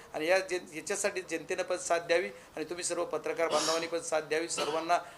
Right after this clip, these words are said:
आव्हान करतो की येणाऱ्या काळामध्ये जे आपलं दोन डिसेंबरला मतदानावर आहे, त्या मतदानाला आमचा नगराध्यक्ष कॅन्डिडेट, जो नगराध्यक्षपदाचा जो कॅन्डिडेट आहे, नगरसेवक जे आहेत, ते आमच्या पक्षाच्या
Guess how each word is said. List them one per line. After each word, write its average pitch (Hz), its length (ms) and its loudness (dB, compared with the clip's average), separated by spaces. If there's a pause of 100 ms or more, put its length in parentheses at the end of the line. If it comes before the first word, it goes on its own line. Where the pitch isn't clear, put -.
(120)
आव्हान 185 300 8
करतो 185 380 0
की - 440 -6
येणाऱ्या 214 380 12
काळामध्ये 156 680 6 (340)
जे 175 100 4
आपलं 180 260 8 (100)
दोन 180 200 0
डिसेंबरला 165 460 0
मतदानावर 170 480 4
आहे, 190 80 0 (280)
त्या 190 160 8
मतदानाला 170 500 4
आमचा 165 400 6
नगराध्यक्ष 175 540 2
कॅन्डिडेट, 165 420 -4 (120)
जो 165 160 -6
नगराध्यक्षपदाचा 156 880 -2
जो 160 160 -2
कॅन्डिडेट 170 400 0
आहे, 151 80 4
नगरसेवक 165 460 -2
जे 165 160 2
आहेत, 165 180 8 (280)
ते 160 40 2
आमच्या 156 380 2 (260)
पक्षाच्या 175 560 0